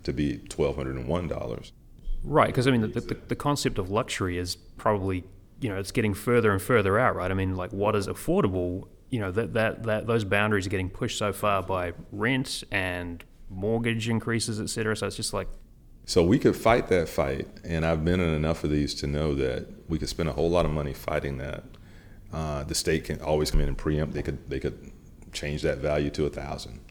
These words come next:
Speaker 1: and, and we've seen this legislature, okay? Or we can do what we know works, and that's leveraging our housing trust fund. We have, um, I've been to Washington twice, um, already,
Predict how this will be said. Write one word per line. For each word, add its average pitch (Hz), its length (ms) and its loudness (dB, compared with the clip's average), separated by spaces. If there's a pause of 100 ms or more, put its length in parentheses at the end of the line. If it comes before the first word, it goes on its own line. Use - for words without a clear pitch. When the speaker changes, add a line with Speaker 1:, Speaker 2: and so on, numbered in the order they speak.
Speaker 1:
and, - 160 -6
and 76 120 -4
we've 76 120 0
seen 85 240 0
this 78 180 -2
legislature, 67 520 -8
okay? 135 260 -6 (600)
Or 113 200 12
we 98 140 10
can 87 160 4
do 87 120 8
what 80 120 6
we 78 100 2
know 80 260 4
works, 76 600 0 (100)
and 71 160 -2
that's 73 260 -2
leveraging 78 500 4
our 73 240 0 (640)
housing 80 360 0
trust 73 320 -2
fund. 69 360 -6 (320)
We 87 240 6
have, 71 180 4 (180)
um, 73 260 -10 (240)
I've 73 140 -4
been 76 120 2
to 73 60 0
Washington 71 420 0
twice, 78 540 -2 (800)
um, 78 440 -6
already, 76 520 2